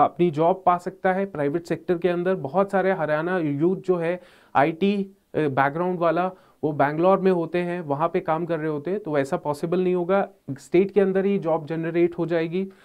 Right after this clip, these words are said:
अ, दूसरा, अ, पॉइंट ये भी रहेगा कि इससे क्या होगा, इससे, अ, जो माइग्रेशन की प्रॉब्लम है, जो अच्छा खासा जो ब्रेन जो बाहर चले जाता है हरियाणा से, तो वो रुक सकता है। लेकिन इसके अलावा जो चैलेंजेस ये होंगे कि,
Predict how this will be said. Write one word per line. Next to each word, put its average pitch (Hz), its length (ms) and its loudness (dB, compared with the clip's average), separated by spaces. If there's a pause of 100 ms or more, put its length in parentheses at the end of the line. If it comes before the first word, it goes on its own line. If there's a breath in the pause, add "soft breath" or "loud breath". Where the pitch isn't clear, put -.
(340 loud breath)
अ, 143 240 6
दूसरा, 202 440 2
अ, 185 140 0 (220)
पॉइंट 175 540 0
ये 175 100 4
भी 185 140 2
रहेगा 170 420 0 (400 soft breath)
कि 254 260 0 (180 loud breath)
इससे 175 280 0
क्या 226 160 4
होगा, 180 260 0
इससे, 220 540 0
अ, 147 320 2 (260 loud breath)
जो 175 340 4
माइग्रेशन 202 640 0
की 208 120 -4
प्रॉब्लम 160 400 -2
है, 135 220 -6 (340 soft breath)
जो 170 80 2
अच्छा 180 280 -2
खासा 202 320 0
जो 196 140 0
ब्रेन 170 540 2
जो 165 200 0
बाहर 156 340 0
चले 165 280 -2
जाता 151 240 0
है 156 80 0
हरियाणा 139 360 -2
से, 156 260 -8 (640 soft breath)
तो 202 60 6
वो 190 420 2 (300)
रुक 156 260 0
सकता 127 340 -4
है। 117 260 -10
लेकिन 180 240 0
इसके 208 240 0
अलावा 180 460 4
जो 160 200 -2
चैलेंजेस 185 580 2
ये 180 80 4
होंगे 180 360 0
कि, 190 240 -4